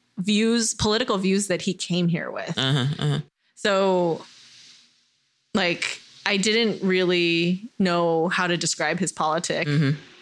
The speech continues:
Speaker 1: I don't really even know how to s-, describe it now 'cause it's
Speaker 2: Huh.
Speaker 1: very interesting
Speaker 2: Huh.
Speaker 1: with immigrants who come over here.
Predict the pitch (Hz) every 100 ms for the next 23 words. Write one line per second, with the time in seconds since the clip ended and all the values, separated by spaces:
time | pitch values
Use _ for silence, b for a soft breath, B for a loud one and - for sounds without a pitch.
0 | - 202 196 208 190 190 180 170 147 170
1 | 165 165 170 165 - - 190 - 180 160
2 | 165 160 175 185 180 175 190 190 180 202
3 | - 233 - 170 160 160 147 151 - 185
4 | 185 185 196 196 170 165 - 190 175 185
5 | 175 185 180 180 170 151 160